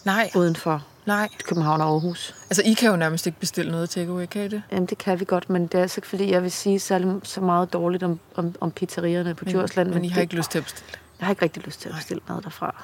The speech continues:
Speaker 2: Det kan godt være, der er et eller andet, jeg, hvad, det vælter ind med, med tips efter det her. Øh, men så vidt jeg ved, så er det rimelig, øh, en rimelig meget en ørken for takeaway i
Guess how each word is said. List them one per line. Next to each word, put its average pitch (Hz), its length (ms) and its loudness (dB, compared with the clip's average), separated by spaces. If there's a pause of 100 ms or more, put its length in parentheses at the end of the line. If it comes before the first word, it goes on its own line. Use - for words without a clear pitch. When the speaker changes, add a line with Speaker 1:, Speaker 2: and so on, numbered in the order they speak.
(160)
Speaker 2:
Det - 60 -20
kan - 80 -10
godt 165 140 4
være, 170 80 10
der 165 60 8
er 160 60 10
et 156 40 8
eller 160 160 6
andet, 160 160 4
jeg, 156 120 6
hvad, 160 380 6 (180)
det 170 160 4 (140)
vælter 185 340 6
ind 160 120 4
med, 151 560 2
med 147 440 2 (120)
tips - 320 -2
efter 156 260 0
det 151 120 4
her. 160 180 2 (720)
Øh, 156 260 8
men 147 100 -2
så 175 100 0
vidt 180 160 2
jeg 165 80 4
ved, 160 100 6
så - 120 6
er 156 60 10
det 165 140 4
rimelig, 185 440 4
øh, 143 360 2 (680)
en 165 200 -2
rimelig 185 160 6
meget 160 120 6 (100)
en 160 60 6
ørken 151 320 4
for 170 100 -6
takeaway 156 400 0
i 151 40 -2